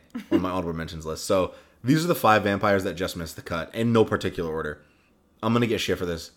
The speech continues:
but Morbius, uh, from Marvel. I like Morbius. I didn't think the movie was all that great,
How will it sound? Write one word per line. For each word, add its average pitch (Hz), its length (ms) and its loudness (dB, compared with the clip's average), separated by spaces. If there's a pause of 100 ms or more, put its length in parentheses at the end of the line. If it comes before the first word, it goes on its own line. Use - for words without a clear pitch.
(220)
but 92 160 -2
Morbius, 95 720 0 (720)
uh, 87 220 -4
from 98 240 0
Marvel. 82 440 -4 (480)
I 127 120 6
like 92 260 2
Morbius. 90 560 -2 (400)
I 110 60 2
didn't 135 300 2
think 127 180 2
the 117 80 0
movie 107 220 2
was 92 120 2
all 92 100 2
that 90 160 -4
great, 85 480 -6